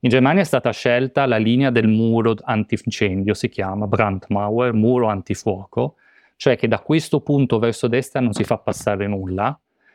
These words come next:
Questa è la linea che da una parte viene molto invidiata all'estero, in cui si dice: "Sì, guardate, in Germania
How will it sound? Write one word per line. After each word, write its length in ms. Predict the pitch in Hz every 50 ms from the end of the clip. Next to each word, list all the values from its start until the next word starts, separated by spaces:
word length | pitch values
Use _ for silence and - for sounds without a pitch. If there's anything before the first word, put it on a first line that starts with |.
| _ _
Questa 280 | - 165 156 - -
è 60 | 131 120
la 120 | 113 110
linea 380 | 110 113 143 160 175 180 147 113
che 140 | - 117
da 100 | 110 107
una 160 | 107 110 107 107
parte 420 | - 123 135 180 196 - 226 185
viene 180 | 131 113 107 107
molto 320 | 110 113 131 135 - 135
invidiata 520 | 120 104 101 107 98 107 101 101 - 104
all'estero, 680 | 101 101 98 98 92 90 87 - - - 104 98 104 107
in 120 | 110 98
cui 120 | - 107
si 160 | 98 - - 98
dice: 340 | 101 101 101 - - 107
"Sì, 280 | 98 - - 147 139 113
guardate, 560 | 107 110 98 92 - 123 113 104 101 - 104
in 100 | 101 98
Germania 680 | 104 110 98 104 107 117 123 131 131 127 120 123 120